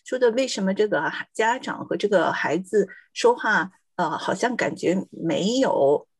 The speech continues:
呃，一个很好的交通是怎么回事？然后他就，呃，牧师就说，是因为其实这个家长没有 understand 孩子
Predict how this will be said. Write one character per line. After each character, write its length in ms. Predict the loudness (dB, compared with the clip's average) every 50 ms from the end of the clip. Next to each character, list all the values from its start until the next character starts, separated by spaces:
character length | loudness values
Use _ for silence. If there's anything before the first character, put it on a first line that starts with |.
| _ _ _
呃， 120 | -6 -4 -4 0
一 120 | 0 2
个 120 | 2 2
很 180 | 0 2 -2 -2
好 200 | -2 -2 -4 -2
的 100 | -2 -4
交 220 | -2 -2 -2 -2 -2
通 200 | -2 -4 -6 -6
是 160 | -6 -8 -8
怎 180 | -6 -6 -6 -6
么 80 | -6 -8
回 160 | -8 -6 -8
事？ 260 | -6 -8 -8 -10 -10 -12 -16 -18 -18 -18 -8
然 140 | _ -4 0
后 100 | 0 0
他 180 | -2 -2 -4 -2
就， 320 | 2 4 4 4 4 2 -2 _ -4
呃， 180 | -2 -2 0
牧 160 | -2 -2 -2
师 140 | -2 -4 -2
就 120 | -2 -2 -4
说， 240 | 0 0 0 0
是 200 | 0 -2 -4 -4
因 200 | -6 -6 -6 -6 -4
为 220 | -4 -2 -4 -4
其 200 | -4 -4 -4 -4
实 160 | -2 -2 -2
这 160 | 0 0 0 2
个 180 | 2 -2 -2 -4 _
家 320 | -2 -2 -2 0 -2 -4
长 260 | -6 -6 -8 -8 -6
没 200 | -4 -4 -2 0
有 80 | 0 0
understand 840 | -2 -2 -2 0 2 2 2 2 0 -2 -8 _ -8 -8 -6 -6 -8
孩 220 | -6 -4 -4 -4 -6
子 220 | -4 -2 -2 -2